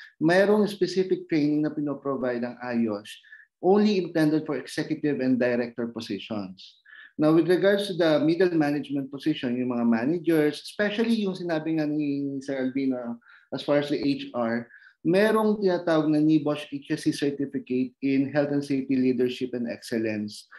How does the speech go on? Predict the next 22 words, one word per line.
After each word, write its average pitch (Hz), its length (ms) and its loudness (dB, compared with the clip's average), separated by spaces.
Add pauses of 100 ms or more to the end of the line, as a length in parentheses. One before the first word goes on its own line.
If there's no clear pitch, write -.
(220)
So, 180 160 4
eto, 196 320 4
nakatarget 180 760 2
ito, 127 520 -4 (240)
ang, 147 560 4
ang 151 120 2 (440)
training 196 400 4
na 190 80 0
ito 165 480 -2
at 143 160 -10
ang 147 160 -4
way 165 240 4
of 170 160 -2
discussion 147 640 -2
nito 131 480 0 (240)
ay 156 240 0
targeted 170 640 0
para 151 320 0
doon 151 400 -4
sa 143 160 -6
mga 143 240 -2
tao 131 480 -4